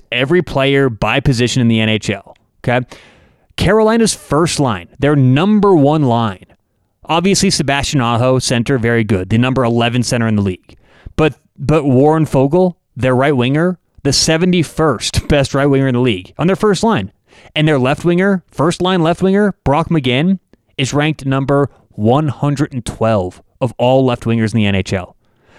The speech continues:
Their second line doesn't have one player in the top sixty. Okay, so you understand that Carolina's doing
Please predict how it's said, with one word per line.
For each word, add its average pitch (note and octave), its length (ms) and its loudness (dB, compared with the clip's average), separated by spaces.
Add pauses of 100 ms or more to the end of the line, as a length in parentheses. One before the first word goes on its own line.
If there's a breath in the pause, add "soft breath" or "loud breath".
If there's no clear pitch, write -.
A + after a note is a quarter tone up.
(120 soft breath)
Their D3 200 0
second D#3 380 -2
line F#3 500 0
doesn't D#3 240 -2
have C#3+ 180 -2
one A#2+ 360 0
player B2+ 520 0
in D3 80 0
the B2+ 80 0
top - 540 -6
sixty. - 580 -8 (720)
Okay, D#3 240 0 (240 loud breath)
so F3+ 340 2 (360 soft breath)
you F3+ 100 4
understand F3 680 0 (200)
that D3+ 400 -2
Carolina's G3 540 2
doing D#3 320 2